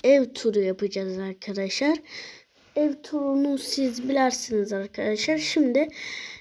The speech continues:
ilk öncelikle hala da videodasınız. Bu videoyu durdurup hemen like atıp abone olmayı unutmayın arkadaşlar.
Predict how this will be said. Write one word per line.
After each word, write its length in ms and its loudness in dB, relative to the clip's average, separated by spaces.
ilk 200 -2
öncelikle 960 2
hala 480 2
da 180 2
videodasınız. 1080 2
Bu 160 4
videoyu 440 4
durdurup 600 2
hemen 460 0
like 340 2
atıp 280 -4
abone 460 2
olmayı 380 -2
unutmayın 580 -4
arkadaşlar. 560 -2